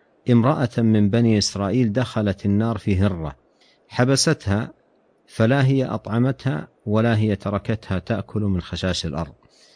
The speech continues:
فرآها عليه الصلاة والسلام تعذب في النار بسبب هذه الهرة، حبستها إلى أن ماتت. وإذا كان إزهاق هرة أو حيوان من هذه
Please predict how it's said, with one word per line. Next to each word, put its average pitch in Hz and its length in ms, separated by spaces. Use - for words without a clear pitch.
فرآها 120 540
عليه 113 300
الصلاة 107 480
والسلام 107 480
تعذب 117 520
في - 180
النار 107 400
بسبب 110 460
هذه 98 500
الهرة، 117 400
حبستها 104 720
إلى 120 240
أن 87 120
ماتت. 80 380
وإذا 139 340
كان 156 320
إزهاق 117 800
هرة 92 440
أو 101 120
حيوان 104 520
من 82 240
هذه 98 520